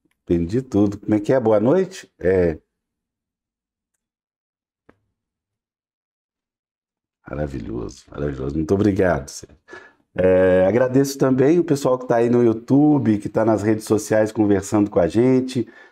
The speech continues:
Tem aqui muita gente, Moisés, Eleonora de Barros, boa noite, como sempre, tá com a gente. Joelma, eh, Jogo Lar, Gabriel Santabella,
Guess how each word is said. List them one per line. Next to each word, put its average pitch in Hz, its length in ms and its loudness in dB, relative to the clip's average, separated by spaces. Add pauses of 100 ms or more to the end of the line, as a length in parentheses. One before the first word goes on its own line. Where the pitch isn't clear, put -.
(100)
Tem 104 160 2
aqui 104 180 -2
muita 107 380 2
gente, 104 360 0
Moisés, 101 800 0
Eleonora 120 520 2
de 95 120 -4
Barros, 95 520 0
boa 98 260 0
noite, 104 380 2
como 95 200 -4
sempre, 95 340 -6
tá 92 120 -6
com - 100 -10
a - 80 -4
gente. 104 540 -2 (440)
Joelma, 104 1120 2 (420)
eh, 98 600 2
Jogo 101 440 0
Lar, 98 540 0
Gabriel 98 540 2
Santabella, 98 1700 0